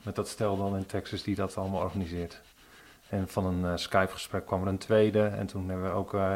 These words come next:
daar weer de toelating gedaan. En daar zijn we allemaal doorheen gekomen, gelukkig. Dus, eh, en toen waren we ook voor het eerste stel, hè, dat ze opgegeven had in, eh, april. En nu zijn het er tien.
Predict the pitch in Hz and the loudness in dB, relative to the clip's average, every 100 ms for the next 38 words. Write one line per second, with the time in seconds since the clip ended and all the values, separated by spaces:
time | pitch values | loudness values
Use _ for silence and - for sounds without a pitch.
0 | 92 101 113 117 113 123 113 107 101 107 | 2 4 4 2 0 0 2 2 2 -10
1 | - 98 92 92 - - - - - - | -6 -2 -2 -4 -14 -20 -20 -20 -20 -20
2 | - - - 113 98 92 92 90 90 90 | -20 -14 -2 0 2 0 2 0 0 0
3 | 95 107 - 110 110 110 - 107 107 104 | 2 0 0 2 4 2 0 0 0 -6
4 | - - - - - - 107 - - 92 | -10 -16 -20 -20 -20 -6 -4 -4 -2 -2
5 | 87 - - _ - - - - _ - | -2 -6 -18 _ -20 -20 -20 -20 _ -2
6 | 107 104 95 98 107 98 98 101 - 139 | 6 8 8 2 0 -2 -2 -4 2 2
7 | 135 139 - - - 127 131 123 135 131 | 2 -4 -12 -12 -6 -4 -2 -2 -2 -4
8 | 127 127 127 123 117 120 127 135 175 - | -2 0 2 0 0 -2 0 2 0 -6
9 | - - - - - - - - 113 110 | -20 -20 -20 -20 -20 -20 -14 2 4 6
10 | 101 92 - 98 120 | 4 2 0 0 0